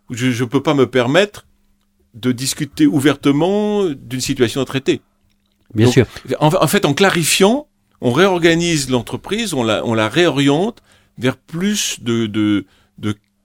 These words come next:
Speaker 1: de, de clarté, plus de, de, de transparence pour le bien de tout le monde.
Speaker 2: D'accord.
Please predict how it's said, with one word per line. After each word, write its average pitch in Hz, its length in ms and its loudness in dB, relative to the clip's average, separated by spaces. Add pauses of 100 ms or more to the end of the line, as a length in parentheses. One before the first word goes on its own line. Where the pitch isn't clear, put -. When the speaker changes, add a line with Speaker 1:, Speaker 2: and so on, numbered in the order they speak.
(120)
Speaker 1:
de, 117 200 -2
de 104 220 -4
clarté, 175 800 -2
plus 156 380 -10
de, 117 180 -2
de, 104 360 0 (320)
de 104 80 -6
transparence 175 880 -2 (300)
pour 127 120 -2
le 120 60 0
bien 139 140 2
de 156 40 -10
tout 143 120 -6
le 123 60 -2
monde. 104 260 -2 (200)
Speaker 2:
D'accord. 123 300 2